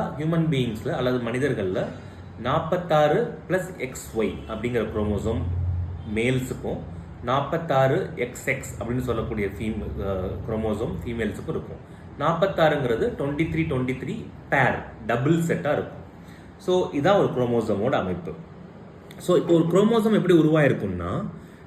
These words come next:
குரோமோசோம்ங்கிறது பல ஜீன்களால கூட்டமைப்பு தான் ஒரு குரோமோசோம். So, பல ஜீன்ஸ் சேர்ந்த ஒரு, ஒரு, ஒரு அமைப்பு தான் குரோமோசோம். For example, ஒரு வீடு இருக்குன்னா, ஒரு எக்ஸாம்பிளுக்கு ஒரு வீட்ல ஒரு, ஒரு லட்சம் செங்கல் ஒரு, ஒரு மாளிகையில இருக்குன்னா,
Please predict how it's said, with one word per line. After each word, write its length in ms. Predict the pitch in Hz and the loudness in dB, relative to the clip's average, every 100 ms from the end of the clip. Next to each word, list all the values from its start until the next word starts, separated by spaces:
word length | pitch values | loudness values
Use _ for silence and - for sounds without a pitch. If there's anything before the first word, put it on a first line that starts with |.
| - | -6
குரோமோசோம்ங்கிறது 1040 | 156 180 202 226 220 208 202 160 107 95 - - - - | 2 4 6 6 6 6 6 6 4 4 2 0 -8 -6
பல 300 | 143 160 208 220 135 | 2 6 6 6 4
ஜீன்களால 840 | - 151 208 247 233 208 185 165 - | 2 4 4 4 2 2 2 2 0
கூட்டமைப்பு 560 | 175 170 165 147 147 | -2 0 0 0 0
தான் 140 | - 214 | -2 0
ஒரு 120 | 156 | -2
குரோமோசோம். 580 | - 110 107 101 95 85 - - - | 0 0 0 -2 -4 -10 -12 -18 -12
So, 160 | - 143 - | -10 -10 -2
பல 260 | 151 175 | 2 4
ஜீன்ஸ் 680 | 185 131 165 226 - - - | 4 2 0 2 0 -2 -6
சேர்ந்த 360 | 160 151 151 135 | -4 0 0 0
ஒரு, 160 | 123 113 - - | 0 -2 -6 -4
ஒரு, 260 | 120 117 113 113 110 - - | 0 2 4 4 2 -2 -4
ஒரு 120 | 120 | -2
அமைப்பு 280 | 117 131 135 | 0 -2 0
தான் 160 | 208 208 | -2 0
குரோமோசோம். 460 | 120 110 95 95 | 0 0 -2 -4
For 100 | - | -2
example, 320 | 120 - 156 156 | -2 0 0 2
ஒரு 160 | 120 | 0
வீடு 240 | 113 170 147 | 0 0 0
இருக்குன்னா, 360 | - - - - - - - - | -2 -6 -8 -10 -12 -16 -18 -4
ஒரு 160 | 202 180 | 2 2
எக்ஸாம்பிளுக்கு 640 | 135 175 170 151 117 151 | 4 2 4 2 0 2
ஒரு 160 | 139 127 | 2 4
வீட்ல 240 | 156 170 | 2 0
ஒரு, 160 | 135 120 | 2 4
ஒரு 120 | 151 | 4
லட்சம் 260 | 160 139 | 2 2
செங்கல் 460 | 113 123 127 131 - - - | -2 -2 0 0 -2 -8 -4
ஒரு, 300 | 110 107 107 | 0 0 0
ஒரு 120 | 107 | 0
மாளிகையில 500 | 110 123 123 120 104 | 0 2 2 2 0
இருக்குன்னா, 380 | 101 95 92 | -2 -4 -4